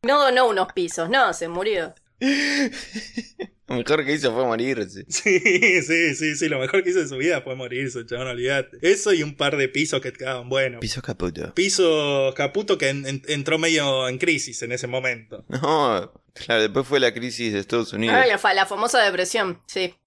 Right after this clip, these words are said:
Speaker 3: Esto pasó en, bueno, dijimos, ¿no? En mil novecientos cincuenta y ocho, cuando Ricardo tenía nueve años, y finalmente pudieron reencontrarse con su madre, y fueron a vivir con ella.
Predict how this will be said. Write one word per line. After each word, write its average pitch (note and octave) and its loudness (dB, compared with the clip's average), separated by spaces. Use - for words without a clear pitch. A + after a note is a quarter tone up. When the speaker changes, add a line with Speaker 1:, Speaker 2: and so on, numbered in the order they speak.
Speaker 3:
Esto F3 -2
pasó E3 2
en, C#3 -8
bueno, B2 -8
dijimos, B2 -10
¿no? F3 -4
En D3 -4
mil D#3+ -2
novecientos D#3 -2
cincuenta C3 -6
y G#3 4
ocho, G3 0
cuando B2+ -10
Ricardo D#3 -2
tenía D#3+ -2
nueve F#3+ 2
años, G3+ 0
y F#3 0
finalmente B3 0
pudieron F3 2
reencontrarse C#3+ -2
con C#3+ -6
su A3 -2
madre, D3+ 0
y - -14
fueron D#3+ -2
a D3 0
vivir E3+ 2
con A#3 0
ella. D#3+ -2